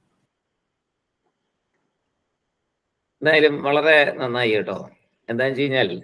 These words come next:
ഒരു പ്രഭാഷണത്തിനെക്കാട്ടിലും കൂടുതലായിട്ട് എല്ലാവരും തമ്മിൽ ഇരിക്കുമ്പോ, ഇപ്പൊ നമ്മൾ കുറച്ച് പേര് കൂടി ഇരിക്കുമ്പോ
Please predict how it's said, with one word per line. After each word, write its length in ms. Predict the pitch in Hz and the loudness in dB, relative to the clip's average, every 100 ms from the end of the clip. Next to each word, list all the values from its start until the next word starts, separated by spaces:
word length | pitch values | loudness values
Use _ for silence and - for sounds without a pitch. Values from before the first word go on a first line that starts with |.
| _ _ _ _ | _ _ _ _
ഒരു 80 | - | -2
പ്രഭാഷണത്തിനെക്കാട്ടിലും 1120 | 143 135 160 - - 180 185 175 175 175 170 | 0 0 0 -2 -2 -2 0 2 2 0 -2
കൂടുതലായിട്ട് 880 | 165 156 156 156 135 135 107 - - _ _ | 0 0 2 -2 0 -2 -2 -10 -20 _ _
എല്ലാവരും 480 | 127 135 147 151 160 | -6 0 0 0 -4
തമ്മിൽ 200 | 156 151 | -4 -4
ഇരിക്കുമ്പോ, 460 | 147 117 147 143 139 | -4 -4 -2 -2 -2
ഇപ്പൊ 160 | - | -2
നമ്മൾ 200 | 156 156 | -2 0
കുറച്ച് 240 | 151 139 160 | -2 -4 -2
പേര് 160 | 165 | -2
കൂടി 260 | 151 147 147 | 0 -2 0
ഇരിക്കുമ്പോ 640 | 139 123 131 131 160 - | -2 -2 -2 -2 -2 -8